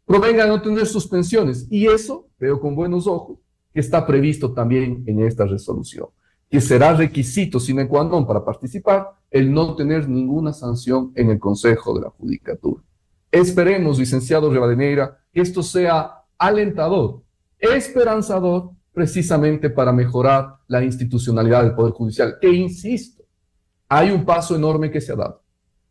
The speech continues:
La declaratoria de nulidad del concurso viciado que se estaba desarrollando, la derogatoria de la resolución de ampliación, hoy el concurso de conjueces temporales,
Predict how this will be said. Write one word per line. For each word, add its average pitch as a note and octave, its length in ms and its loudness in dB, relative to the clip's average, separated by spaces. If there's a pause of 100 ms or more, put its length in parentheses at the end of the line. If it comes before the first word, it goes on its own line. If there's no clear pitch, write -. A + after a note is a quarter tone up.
La G2 120 2
declaratoria A#2+ 640 2
de D#3+ 60 2
nulidad D3+ 240 0
del D#3 100 0
concurso C#3+ 640 -4 (120)
viciado E3 760 0
que C3 100 -8
se B2 120 -10
estaba C#3+ 260 0
desarrollando, C3 720 -2 (380)
la D3+ 340 4
derogatoria D#3 800 2
de E3 80 -2
la C#3+ 60 0
resolución C#3 380 -6
de D3+ 60 -4
ampliación, D3+ 600 -6 (240)
hoy G#3 220 4
el G3 160 4
concurso F3 560 -2
de D#3+ 100 -2
conjueces E3+ 400 0
temporales, F3 500 -4